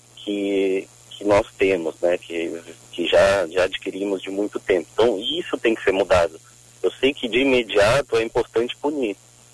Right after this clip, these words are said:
mas o mais importante é que as prefeituras trabalhem na conscientização,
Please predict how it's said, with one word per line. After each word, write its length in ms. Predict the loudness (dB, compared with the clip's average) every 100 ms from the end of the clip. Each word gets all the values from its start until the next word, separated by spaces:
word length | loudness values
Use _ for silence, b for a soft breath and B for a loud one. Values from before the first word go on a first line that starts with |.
| -4
mas 200 | 2 2
o 80 | 2
mais 360 | 2 2 2 0
importante 680 | 0 -2 0 0 0 -2
é 40 | -4
que 100 | -6
as 60 |
prefeituras 680 | -4 -4 -2 -4 -2 0 0 2
trabalhem 600 | 0 2 2 2 0 0
na 120 | -2
conscientização, 1000 | -2 -4 -2 -6 0 0 0 0 0 -2